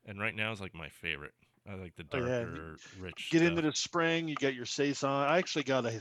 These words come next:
Speaker 1: Ah,
Speaker 2: Saison
Speaker 1: I
Speaker 2: on
Speaker 1: love
Speaker 2: tap out
Speaker 1: Saisons.
Speaker 2: in a brewery right now. I love
Speaker 1: Y-,
Speaker 2: Saisons.
Speaker 1: you know what's funny? You know what my favorite Saison is? The one you sent me, the one you did for one of the, um, the S J Board challenges.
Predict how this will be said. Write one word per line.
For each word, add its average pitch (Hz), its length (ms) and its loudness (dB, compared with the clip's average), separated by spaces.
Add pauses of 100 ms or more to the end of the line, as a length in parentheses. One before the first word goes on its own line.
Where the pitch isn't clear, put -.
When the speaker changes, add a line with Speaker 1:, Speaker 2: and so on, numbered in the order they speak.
(140)
Speaker 1:
Ah, 123 180 -2
Speaker 2:
Saison 127 180 0
Speaker 1:
I - 20 -4
Speaker 2:
on 120 120 -6
Speaker 1:
love - 60 -14
Speaker 2:
tap 127 300 2
out 113 180 0
Speaker 1:
Saisons. - 20 -12
Speaker 2:
in 117 40 -10
a 107 40 -10
brewery 117 480 -2
right 104 240 -8
now. 107 280 -2
I - 40 0
love 113 260 -4
Speaker 1:
Y-, - 0 -
Speaker 2:
Saisons. 107 680 -8
Speaker 1:
you 123 80 -4
know 151 80 -2
what's 151 180 -4
funny? 139 300 -8 (460)
You 110 100 -10
know 123 100 -6
what 147 140 -6
my 120 140 -4
favorite 117 540 -10
Saison 110 480 -6
is? 127 260 -8 (1120)
The 107 140 -10
one 117 280 -6
you 127 240 -10 (140)
sent - 340 -6
me, 101 220 -4
the 92 100 -12
one 107 180 -6
you 113 140 -8
did 107 240 -8
for 98 160 -10
one 104 160 -6
of 95 60 -10
the, 90 140 -8
um, 90 520 -10
the 92 280 -12 (200)
S - 160 -8
J - 140 -10
Board 98 280 -8 (120)
challenges. 113 720 -12